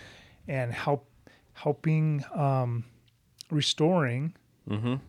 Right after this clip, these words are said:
Speaker 1: that oneness of heaven and earth.
Speaker 2: Yeah.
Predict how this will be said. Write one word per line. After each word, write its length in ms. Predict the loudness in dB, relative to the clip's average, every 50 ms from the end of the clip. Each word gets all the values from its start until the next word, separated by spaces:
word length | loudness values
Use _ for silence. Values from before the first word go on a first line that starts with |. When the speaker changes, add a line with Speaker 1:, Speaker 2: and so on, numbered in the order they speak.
| -18 _ -8 -6 0
Speaker 1:
that 380 | 2 4 4 4 4 2 -2 -6 -12 -20 -20 -16 -12
oneness 800 | -8 -6 -4 -2 0 0 0 0 0 -2 -2 -4 -4 -6 -4 -4
of 120 | -6 -6 -6
heaven 420 | -4 -4 -2 -2 -2 -2 -4 -4
and 140 | -4 -2 -2
earth. 420 | -4 -4 -4 -8 -12 -18 -20 -20 -20 _ _ _ -6
Speaker 2:
Yeah. 180 | -6 -6 -6